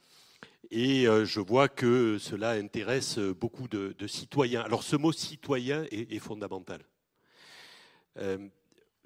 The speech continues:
nous avons, euh, trop tendance souvent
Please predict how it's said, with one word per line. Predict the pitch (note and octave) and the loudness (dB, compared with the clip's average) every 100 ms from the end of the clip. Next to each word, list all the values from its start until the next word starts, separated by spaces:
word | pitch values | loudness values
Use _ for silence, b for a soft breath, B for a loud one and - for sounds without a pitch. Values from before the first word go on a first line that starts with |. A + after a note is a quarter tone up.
| A#2 | -16
nous | A2 A2 | -10 0
avons, | A#2+ A2+ A#2 A2 G2+ | 2 6 6 6 2
euh, | G2 G2+ - _ | 2 0 -4 _
trop | - C3+ C3+ | -4 0 0
tendance | C3+ A#2 A#2 C#3 C3+ - | 0 -2 -2 -2 -2 -6
souvent | G#2 - B2 G2+ B2 D3 D#3+ C#3 | -6 -6 -8 0 2 2 0 -8